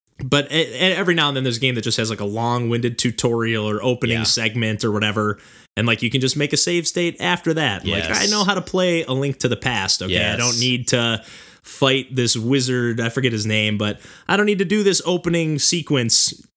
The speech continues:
Speaker 1: every time I play this game. So I love the idea of, like, I, I actually haven't booted up Link to the Past on the Switch yet, but once I do, I will definitely make a save state, like,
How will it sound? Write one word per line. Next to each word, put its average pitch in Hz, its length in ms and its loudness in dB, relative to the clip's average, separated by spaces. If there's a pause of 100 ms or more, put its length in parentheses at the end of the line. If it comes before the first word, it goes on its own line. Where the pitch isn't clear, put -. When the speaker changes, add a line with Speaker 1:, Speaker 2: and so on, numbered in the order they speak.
(140)
Speaker 1:
every 139 280 0
time 127 300 0
I 110 80 0
play 123 180 0
this 117 160 -2
game. 104 180 -2
So 117 100 0
I 113 100 2
love 117 300 0
the 113 80 2
idea 110 300 0
of, 107 80 -6
like, 101 160 -2
I, 120 140 2
I 120 180 0
actually 123 200 0
haven't 120 180 -6
booted 165 240 4
up 160 140 0
Link 139 180 -2
to 131 80 2
the 120 80 0
Past 120 340 0
on 113 180 0
the 110 160 0
Switch 117 380 0
yet, 110 180 -2
but 110 100 0
once 139 220 0
I 123 100 2
do, 123 220 0
I 110 100 0
will 123 300 0
definitely 113 520 -4
make 113 260 0
a 110 60 0
save 113 280 0
state, 104 240 -4
like, 101 200 -4